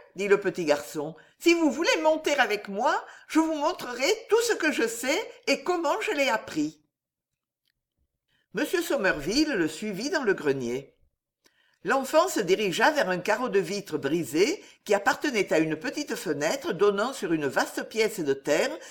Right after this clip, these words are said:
située devant la maison. C'est là que les enfants du village avaient l'habitude de jouer. « C'est là que nous étions à jouer à la balle hier soir », continua le petit garçon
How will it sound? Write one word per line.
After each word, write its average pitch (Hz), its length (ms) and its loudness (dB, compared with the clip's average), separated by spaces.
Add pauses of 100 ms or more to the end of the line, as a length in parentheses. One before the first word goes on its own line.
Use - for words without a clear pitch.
(120)
située 262 540 0
devant 208 260 0
la 220 120 2
maison. 135 500 -2 (800)
C'est 220 180 4
là 190 200 8
que 311 140 0
les 190 220 4
enfants 285 300 -2
du 208 140 -2
village 170 480 2
avaient 190 160 0
l'habitude 175 540 -2
de 185 200 2
jouer. « 135 540 -4 (1500)
C'est 392 180 6
là 254 200 6
que - 140 -2
nous 277 200 -2
étions 294 360 -2 (100)
à 294 120 6
jouer 302 300 0
à 285 100 6
la 247 120 4
balle 311 280 6
hier 269 280 0
soir », - 480 -2 (500)
continua 202 500 -4
le 269 100 -6
petit 196 300 -10
garçon 214 540 0